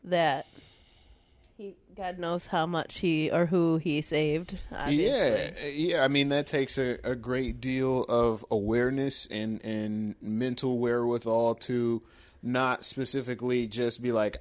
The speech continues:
Speaker 2: "I have to get the hell out of here." You know, uh, of course, that's gonna be your first thought, but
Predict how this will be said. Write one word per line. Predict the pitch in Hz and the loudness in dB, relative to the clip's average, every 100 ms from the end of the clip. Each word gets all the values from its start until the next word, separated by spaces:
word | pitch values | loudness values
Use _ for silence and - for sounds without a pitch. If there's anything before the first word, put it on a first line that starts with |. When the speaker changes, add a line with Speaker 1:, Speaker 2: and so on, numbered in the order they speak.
| - | -6
Speaker 2:
"I | 110 117 120 113 120 | -2 0 0 2 0
have | 117 113 - | -2 -6 -6
to | 117 | -8
get | 117 | -6
the | 113 | -4
hell | 117 110 | -2 0
out | 135 139 | 0 0
of | 123 | 0
here." | 120 113 | 0 0
You | 110 - 113 | -2 -4 -4
know, | 107 107 101 | -4 -4 -6
uh, | - 117 | -2 -2
of | 123 113 | -2 -4
course, | - 208 180 | 2 2 4
that's | 135 120 | 0 0
gonna | 127 120 | 0 -2
be | 117 | -2
your | 110 | -2
first | - 110 110 - | -2 -4 -2 -2
thought, | 151 165 104 | -2 -2 -2
but | 110 104 | 0 0